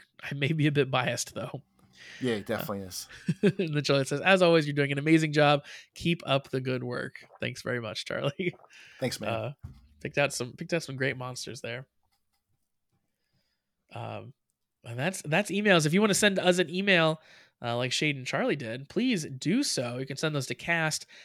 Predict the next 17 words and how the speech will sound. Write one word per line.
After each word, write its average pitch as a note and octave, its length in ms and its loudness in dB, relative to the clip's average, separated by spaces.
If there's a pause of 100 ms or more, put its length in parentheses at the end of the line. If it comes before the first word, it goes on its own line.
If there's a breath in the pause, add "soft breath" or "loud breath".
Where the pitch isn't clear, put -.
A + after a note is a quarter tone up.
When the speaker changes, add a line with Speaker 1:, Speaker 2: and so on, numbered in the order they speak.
(240 loud breath)
Speaker 1:
at - 260 -2
kamen C3+ 240 -2
rider B2+ 200 -2
sucks - 260 -4
dot B2 220 -8
com. C#3 320 -6 (720 soft breath)
We, F#3 560 4 (120)
however, B2+ 240 -2
Toby, B2 320 -2
are D#3 60 -2
going C4 180 -2
to A#3+ 40 -4
jump F#3 240 2
in C#3+ 280 2
and C#3+ 100 -8
talk D3+ 260 0
about C3 380 -2